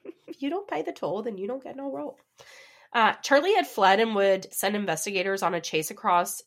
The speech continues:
the border to Canada. According to Ng, he borrowed four hundred dollars from his aunt, the one that he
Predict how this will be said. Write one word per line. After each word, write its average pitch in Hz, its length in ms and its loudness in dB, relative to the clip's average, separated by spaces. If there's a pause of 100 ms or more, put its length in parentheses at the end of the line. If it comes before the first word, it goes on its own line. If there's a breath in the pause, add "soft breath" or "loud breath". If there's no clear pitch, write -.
(120)
the 160 340 0
border 170 220 -2
to 202 100 -12
Canada. 147 640 -4 (440 soft breath)
According 285 420 -2
to 302 180 -2
Ng, 196 380 -2
he - 160 -8
borrowed 208 300 0
four 226 360 -2
hundred 269 240 -4
dollars 208 360 -2
from 208 180 -4
his 185 240 -8
aunt, 185 480 -4 (140)
the 190 120 -4
one 170 160 -2
that 190 120 -4
he 180 100 -6